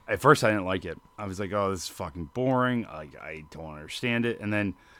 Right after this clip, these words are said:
once I started getting into it, I was like, "Oh, well, this is actually pretty good." And then I started really enjoying it. But I can definitely understand when you're like, "I didn't even make it past this part." I was like, "I understand," because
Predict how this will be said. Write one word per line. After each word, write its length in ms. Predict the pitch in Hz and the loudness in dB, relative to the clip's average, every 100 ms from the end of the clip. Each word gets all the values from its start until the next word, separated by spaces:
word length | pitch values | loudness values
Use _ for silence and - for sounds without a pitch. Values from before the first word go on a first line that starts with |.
| - | -4
once 200 | 110 117 | 0 0
I 40 | 120 | 0
started 280 | - 107 | 2 2
getting 220 | 95 98 95 | 2 0 0
into 240 | 101 101 | -2 -2
it, 60 | 87 | -4
I 20 | |
was 120 | 110 | -4
like, 120 | 131 | -4
"Oh, 120 | 202 | -2
well, 120 | 185 135 | 0 0
this 80 | 160 | 0
is 80 | |
actually 240 | 123 95 110 | -2 -2 -2
pretty 260 | 107 110 | 0 0
good." 240 | 110 139 101 | 2 2 2
And 160 | 92 | 0
then 260 | 104 98 95 - - - - - - | 0 0 -2 -6 -20 -20 -20 -14 -8
I 60 | |
started 280 | 95 123 101 | 0 2 4
really 240 | 107 101 92 | 4 2 2
enjoying 420 | 90 92 101 98 | 0 2 4 2
it. 140 | 90 | 0
But 220 | 82 95 90 - - - | 0 0 -2 -8 -20 -4
I 140 | - | 2
can 140 | 117 110 | 2 4
definitely 300 | 107 101 101 | 4 2 0
understand 360 | 98 87 107 98 | -2 -2 -2 0
when 80 | |
you're 140 | 98 98 | 0 0
like, 180 | 92 85 | 0 -2
"I 160 | 101 98 | 0 0
didn't 200 | 98 98 | 0 -2
even 140 | 90 | -2
make 140 | 92 87 | -4 -6
it 80 | 85 | -6
past 220 | 92 82 | -6 -6
this 80 | 90 | -6
part." 220 | 101 90 | -4 -2
I 40 | |
was 100 | 90 | -4
like, 120 | 92 82 | -4 0
"I 340 | 87 101 101 | 2 4 4
understand," 460 | 101 98 101 107 95 | 2 0 0 0 0
because 300 | 82 92 | -2 -4